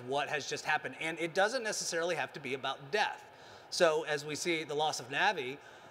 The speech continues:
it was the loss. It wasn't necessarily a death of, but you can have the Ku-, you can go through the Kubler-Ross stages of grief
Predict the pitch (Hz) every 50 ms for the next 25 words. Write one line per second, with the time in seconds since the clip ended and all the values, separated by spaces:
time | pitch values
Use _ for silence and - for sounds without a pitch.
0 | - - - - - - - - - - - - 156 175 165 156 165 156 147 -
1 | 165 156 180 226 196 131 - 156 165 175 165 156 147 156 147 - - 165 170 151
2 | 139 127 117 113 104 160 180 196 185 - 135 120 117 110 110 151 160 - 151 151
3 | 196 202 - 226 202 170 - - 196 202 202 175 156 147 139 135 135 147 151 -
4 | - 151 135 147 151 165 208 240 240 214 214 208 - 208 180 165 - 190 175 180
5 | 165 165 160 - - 139 - 175 170 147 147 143 147 120 151 165 170 156